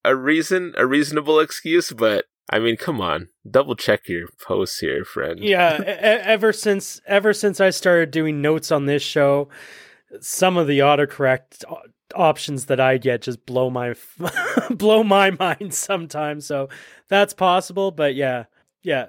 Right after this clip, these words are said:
Speaker 2: not Mel Gibson. <laughs>
Speaker 1: Yeah. Andrew A's sentiments would, uh,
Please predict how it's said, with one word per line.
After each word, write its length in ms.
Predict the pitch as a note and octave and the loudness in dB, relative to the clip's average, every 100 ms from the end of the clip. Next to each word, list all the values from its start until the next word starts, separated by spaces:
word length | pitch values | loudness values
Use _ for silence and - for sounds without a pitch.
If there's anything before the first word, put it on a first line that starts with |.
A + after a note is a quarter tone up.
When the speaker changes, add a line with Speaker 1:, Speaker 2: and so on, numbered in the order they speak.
| _ | _
Speaker 2:
not 360 | G3+ G#3 B3 G#3+ | 0 4 4 4
Mel 260 | G#3+ A3 | 4 4
Gibson. 580 | F3+ F#3 D#3+ - C#3 C#3 C#3 _ - | 4 2 0 -2 -6 -8 -14 _ -6
<laughs> 140 | G3 - | -6 -4
Speaker 1:
Yeah. 320 | F3 G2+ F#2 - _ _ _ _ _ _ _ _ - | -4 -4 -6 -12 _ _ _ _ _ _ _ _ 0
Andrew 360 | B2+ D#3 D#3+ C#3 | 2 2 2 4
A's 440 | A2 C3 C3+ A#2+ | 6 4 4 0
sentiments 680 | - A#2+ A#2 B2 B2 A#2 - | 0 0 0 -2 -2 -2 -2
would, 260 | A2 G#2+ | 2 2
uh, 540 | G#2+ G2+ G2 F#2 F2+ | 2 0 -2 -4 -6